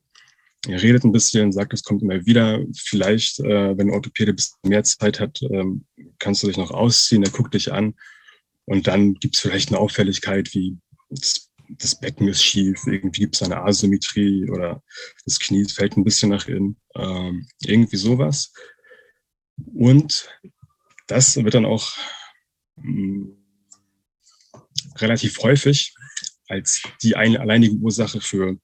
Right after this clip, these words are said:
für Probleme erklärt. Also das steht dann immer so im Raum. Ja, sie haben ein schiefes Becken, sie haben eine schiefe Schulter, ähm, sie haben irgendwas so, was vielleicht nicht ganz symmetrisch ist. Ähm,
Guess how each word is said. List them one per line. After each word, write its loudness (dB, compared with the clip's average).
für -10
Probleme -6
erklärt. -8
Also -8
das -6
steht 2
dann 4
immer 0
so 2
im 0
Raum. 0
Ja, 2
sie 0
haben 0
ein -12
schiefes -4
Becken, 0
sie -2
haben -4
eine -6
schiefe -4
Schulter, 0
ähm, 0
sie -4
haben 0
irgendwas 4
so, 2
was -2
vielleicht -2
nicht -8
ganz 0
symmetrisch 2
ist. -4
Ähm, 4